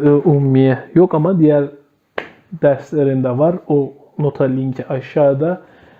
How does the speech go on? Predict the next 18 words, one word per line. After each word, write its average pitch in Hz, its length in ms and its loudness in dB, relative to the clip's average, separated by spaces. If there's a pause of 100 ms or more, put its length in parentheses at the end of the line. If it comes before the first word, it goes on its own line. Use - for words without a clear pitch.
(300)
Faydalı 196 500 2
bir 147 140 4
video 139 260 2
olduğunu 135 420 0
düşünüyorum. 135 760 -2
Kanalıma 139 400 -2
abone 123 280 -4
olmayı 120 560 -6
unutmayın. 151 840 0 (1200)
Oynatma 160 480 0
listesini 151 640 0
kart 151 320 -4
olarak 123 400 -2 (220)
yukarıda 127 580 -2 (240)
bildirdim. 143 840 0 (160)
Ona 180 240 0
da 135 140 -2
bakın. 135 460 -6